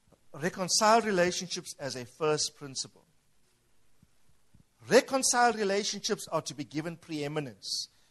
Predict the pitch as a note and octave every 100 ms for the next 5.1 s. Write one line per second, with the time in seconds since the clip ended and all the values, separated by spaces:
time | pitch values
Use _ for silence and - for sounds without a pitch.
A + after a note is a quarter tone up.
0 | _ C#3 D3 C#3 - G3+ F#3 E3+ F3 E3+
1 | D3 C3 A#2+ B2+ B2+ A#2 G#2+ G2 G#2+ G2
2 | - C#3+ - F#3 A#3 _ _ _ _ _
3 | _ _ _ _ _ _ _ _ - -
4 | - C#3+ D3 D3 F#3 G#3 F#3+ G3 E3+ F#3+
5 | A3+